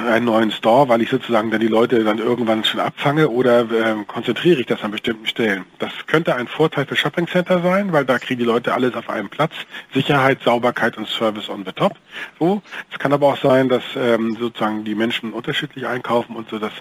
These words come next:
kleine Bullabü sozusagen, die kleinen Geschäfte, äh, lieben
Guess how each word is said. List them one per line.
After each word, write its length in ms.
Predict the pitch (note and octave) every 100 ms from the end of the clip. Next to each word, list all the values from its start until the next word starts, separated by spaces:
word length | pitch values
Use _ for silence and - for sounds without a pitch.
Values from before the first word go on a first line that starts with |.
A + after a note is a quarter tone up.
| - - - - -
kleine 420 | - A#2 A#2 G#2+ G#2
Bullabü 540 | C3 F#3 F3 C#3 C#3+
sozusagen, 500 | C#3 - C#3 B2+ A#2
die 100 | A#2
kleinen 380 | - B2 C3 B2
Geschäfte, 460 | A#2 - B2+ - B2
äh, 520 | A#2+ A#2 A#2+ A#2+ A2
lieben 500 | A2 D#3 F3 F3